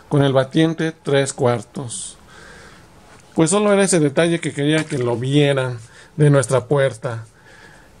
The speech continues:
Ya saben, si les gustan estos videos, compartan los videos y suscríbanse.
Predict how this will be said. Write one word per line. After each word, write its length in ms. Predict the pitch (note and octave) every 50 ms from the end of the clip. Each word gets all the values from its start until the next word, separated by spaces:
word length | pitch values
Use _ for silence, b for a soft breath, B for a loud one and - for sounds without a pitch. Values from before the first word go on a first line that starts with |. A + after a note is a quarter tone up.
| - - -
Ya 180 | D#3 E3 F#3
saben, 460 | F3 - E3+ D#3 D3 C3+ B2 A#2+ A#2 A2+
si 140 | - D3
les 160 | C#3+ D3+ C#3+ D#3
gustan 260 | F3 - F3 D3 D3+
estos 300 | D#3 D#3 D#3+ C#3+ A#2 A#2+
videos, 680 | B2+ B2+ B2+ D3 D#3 E3 F#3 A3 A3 - - - - B B B B B B B B B B - -
compartan 800 | - D3 C#3 C#3 C#3 C#3 C#3 C3+ C3+ C#3 - E3+ F#3+ G3 G3 E3
los 120 | D3+ B2+ A#2+
videos 840 | B2 C3+ C3+ D3 E3 F3 F3+ F#3 G3 G3+ - - - - - - - b b b b b b b b
y 540 | - E3+ E3+ F3+ F3+ F#3+ G3+ - - - - _ -
suscríbanse. 960 | - D#3 D3+ D3 - - F3 E3+ D3+ C3+ B2 A#2+ A2+ A2+ B2 A2 G#2+ A2 A2